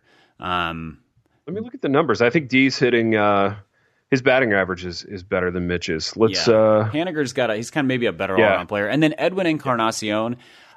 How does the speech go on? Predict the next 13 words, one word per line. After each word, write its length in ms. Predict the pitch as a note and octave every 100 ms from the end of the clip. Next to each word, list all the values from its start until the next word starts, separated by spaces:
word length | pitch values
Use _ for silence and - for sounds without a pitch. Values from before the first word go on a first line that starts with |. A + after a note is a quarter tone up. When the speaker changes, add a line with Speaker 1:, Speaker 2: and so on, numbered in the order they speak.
| _
Speaker 1:
I, 320 | A#2+ C#3+ D3+ - _ _ _
he's 280 | B2+ G3+ A#3+
a 60 |
player 340 | - F#3+ F3+ D3+
I 80 | G#2+
want 400 | G2 G#2+ B2+ -
to 100 | A#2+
like, 460 | F#2 F2+ A#2 - -
but 220 | A2 A2+
I 100 | G2
loathe 400 | F2 F2+ G#2 G#2+
Speaker 2:
Mm-hmm. 80 | C3+
Speaker 1:
him. 300 | C#3 D3